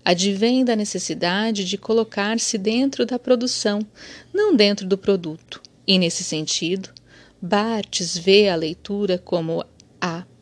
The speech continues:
parente nobre da criação, sendo seu objetivo o de reencontrar como algo foi criado. Mas de que modo se realiza essa leitura?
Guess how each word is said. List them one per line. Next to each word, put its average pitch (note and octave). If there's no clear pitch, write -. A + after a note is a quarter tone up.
parente A#3+
nobre G3
da G3
criação, G3+
sendo F3
seu F3
objetivo A3
o A#3
de G#3
reencontrar A#3+
como G3+
algo F3+
foi -
criado. -
Mas E4+
de F#4+
que A4
modo D#4+
se -
realiza A#3+
essa A#3
leitura? A3+